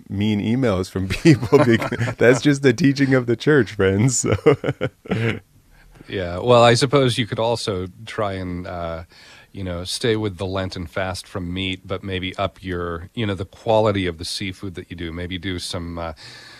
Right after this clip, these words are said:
Speaker 2: some lobster tails or, or, you know,
Speaker 1: <laughs>
Speaker 2: something a
Speaker 1: That's
Speaker 2: little
Speaker 1: true,
Speaker 2: more
Speaker 1: yeah.
Speaker 2: along that line if you wanted to, uh,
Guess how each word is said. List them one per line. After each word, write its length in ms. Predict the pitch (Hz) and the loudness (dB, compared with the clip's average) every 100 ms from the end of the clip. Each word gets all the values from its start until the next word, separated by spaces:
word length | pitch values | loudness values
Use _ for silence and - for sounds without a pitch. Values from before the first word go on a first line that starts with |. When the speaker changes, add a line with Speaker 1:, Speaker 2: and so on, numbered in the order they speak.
| - - - | -20 -20 -8
Speaker 2:
some 380 | - 104 113 - | -2 -2 -2 -6
lobster 520 | 123 117 120 117 110 | 4 6 6 4 2
tails 540 | - 101 85 85 85 107 | 2 2 0 -4 -8 -8
or, 180 | 110 - | -8 -8
or, 320 | 139 127 123 | -8 -8 -8
you 100 | 139 | -6
know, 200 | 113 113 | 0 0
Speaker 1:
<laughs> 0 | |
Speaker 2:
something 420 | 117 123 110 107 104 | 2 0 0 -2 -2
a 60 | |
Speaker 1:
That's 160 | 101 104 | -2 0
Speaker 2:
little 200 | 110 104 | 2 2
Speaker 1:
true, 60 | |
Speaker 2:
more 180 | 107 107 | 4 6
Speaker 1:
yeah. 40 | 104 | 6
Speaker 2:
along 340 | 101 98 101 | 6 4 2
that 200 | 104 101 | 0 0
line 300 | 107 90 90 | -4 -6 -6
if 160 | 90 104 | -8 -8
you 80 | 95 | -8
wanted 300 | 98 92 87 | -6 -8 -10
to, 360 | - 87 82 | -12 -10 -10
uh, 360 | 82 85 90 | -10 -10 -12